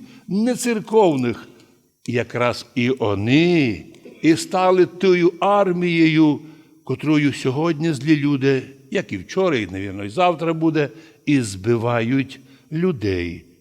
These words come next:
церковних. І сказав ту фразу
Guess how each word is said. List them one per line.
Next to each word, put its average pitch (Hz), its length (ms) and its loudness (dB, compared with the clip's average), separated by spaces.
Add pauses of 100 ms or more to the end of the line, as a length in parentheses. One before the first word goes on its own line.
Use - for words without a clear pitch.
церковних. 113 1080 -4 (640)
І 147 400 4 (520)
сказав 131 600 -2
ту 123 240 -6
фразу 127 480 -4